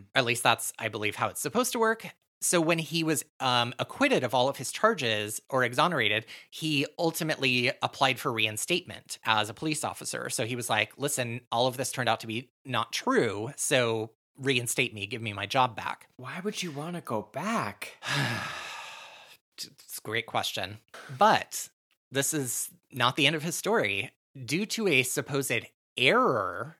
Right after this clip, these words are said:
Speaker 1: his reinstatement paperwork was sent to two different Supreme Court justices, one of whom ruled that he should be rehired,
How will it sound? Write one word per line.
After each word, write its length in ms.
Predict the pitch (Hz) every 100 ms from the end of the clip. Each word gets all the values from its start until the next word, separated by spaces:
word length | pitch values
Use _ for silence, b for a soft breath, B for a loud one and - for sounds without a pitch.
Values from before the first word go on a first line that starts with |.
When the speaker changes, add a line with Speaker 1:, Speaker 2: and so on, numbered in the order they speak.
| _ _
Speaker 1:
his 300 | - 160 151
reinstatement 960 | 135 160 208 156 - 208 - 135 110 -
paperwork 560 | 123 - 107 107 104
was 160 | 123 120
sent 280 | 127 131 -
to 100 | 123
two 320 | - 208 220
different 480 | 139 170 - 156 -
Supreme 440 | 131 - 123 120
Court 300 | - 127 117
justices, 840 | - 127 - 123 - 95 90 107 - b b b 123
one 240 | 139 202
of 160 | 208 -
whom 460 | 156 127 117 117 -
ruled 440 | 120 131 135 123
that 240 | 127 123 -
he 220 | - 123
should 300 | - 156 131
be 160 | 151 147
rehired, 640 | 202 202 113 92 92